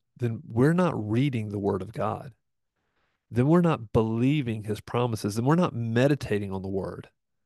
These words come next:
Like, we can't be. Psalm eighty-nine, forty-seven through forty-eight says, "Remember how short my time is. For what vanity you have created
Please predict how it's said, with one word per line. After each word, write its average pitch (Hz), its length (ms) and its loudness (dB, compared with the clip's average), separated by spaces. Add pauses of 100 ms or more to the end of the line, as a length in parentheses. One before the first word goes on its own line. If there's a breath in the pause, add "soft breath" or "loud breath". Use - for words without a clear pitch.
(2250)
Like, 113 140 -10
we 120 60 -4
can't 160 420 -2
be. - 280 -10 (1400)
Psalm 156 380 2
eighty-nine, 139 560 4
forty-seven 131 880 2
through 123 100 -4
forty-eight 131 460 2
says, 120 180 0
"Remember 143 600 2
how 135 180 -4
short - 420 -4
my 113 160 -8
time 165 400 0
is. 104 160 0
For 123 180 2
what 139 320 4 (220 soft breath)
vanity 151 580 2
you 123 240 2
have 143 220 0 (200 soft breath)
created 175 500 2